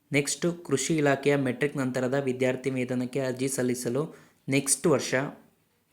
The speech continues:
ಜನವರಿ ಮೂವತ್ತೊಂದನೇ ತಾರೀಕುವರೆಗೂ ಅವಕಾಶ ಇರುತ್ತೆ.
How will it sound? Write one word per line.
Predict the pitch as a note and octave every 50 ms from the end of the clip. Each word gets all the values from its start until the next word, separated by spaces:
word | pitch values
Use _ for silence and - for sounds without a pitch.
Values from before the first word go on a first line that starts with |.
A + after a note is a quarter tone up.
| _ _ - -
ಜನವರಿ | B2+ C3 B2+ C#3+ C#3+ C#3+ C#3 C#3+ D#3
ಮೂವತ್ತೊಂದನೇ | D#3+ C#3+ B2+ B2 C3 C3 C3 - B2+ B2+ B2+ B2
ತಾರೀಕುವರೆಗೂ | B2+ B2 A#2+ B2 A#2+ - B2+ B2+ B2+ C3
ಅವಕಾಶ | C#3 C3+ B2 - C3 B2 - -
ಇರುತ್ತೆ. | B2+ A#2+ B2 B2 B2 - C3+